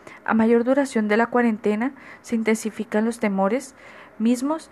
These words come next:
que pueden provocar efectos negativos duraderos.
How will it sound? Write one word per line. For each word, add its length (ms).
que 100
pueden 280
provocar 420
efectos 420
negativos 600
duraderos. 760